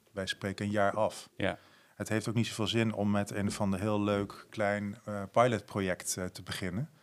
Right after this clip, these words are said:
Speaker 1: als je niet, eh, van tevoren bedenkt hoe je dat zou kunnen opschalen. Dus een, het, ja, het moet wel schaalbaar zijn. En, eh,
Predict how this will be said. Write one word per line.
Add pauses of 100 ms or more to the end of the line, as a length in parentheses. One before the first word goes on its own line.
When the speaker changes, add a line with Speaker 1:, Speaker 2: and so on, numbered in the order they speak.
(360)
Speaker 1:
als
je
niet,
eh,
van
tevoren
bedenkt
hoe
je
dat
zou
kunnen
opschalen. (800)
Dus
een,
het,
ja,
het
moet
wel
schaalbaar
zijn. (300)
En,
eh,